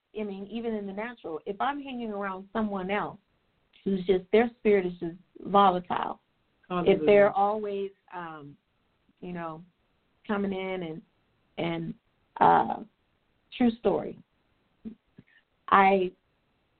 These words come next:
Speaker 1: was working with an individual who, every time they got upset, they would start cursing.
Speaker 2: Mm-hmm.
Speaker 1: Then all of a sudden, I found myself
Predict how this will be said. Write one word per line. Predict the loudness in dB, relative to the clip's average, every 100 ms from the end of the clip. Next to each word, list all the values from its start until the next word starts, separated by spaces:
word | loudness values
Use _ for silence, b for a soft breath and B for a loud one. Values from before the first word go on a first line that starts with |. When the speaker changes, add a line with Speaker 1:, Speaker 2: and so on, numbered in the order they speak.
| _ _ _ _ _
Speaker 1:
was | -2 2
working | 2 2 0
with | -6 -6
an | -10
individual | -12 -12 -12 -12 -14 -6
who, | -6 -6 -12 _
every | -2 0
time | 0 -4
they | -2
got | -2 -2
upset, | -2 0 0 0 _ _ _
they | -2
would | -2 -2
start | -2 -2 0
cursing. | -2 -2 -8 -12 -6
Speaker 2:
Mm-hmm. | -2 0 0 0 -4 _ _ _ b b b _ 2
Speaker 1:
Then | 6 6
all | 6
of | 2
a | -2
sudden, | -4 -4
I | -8
found | -6 -6 -4
myself | -8 -8 -8 -8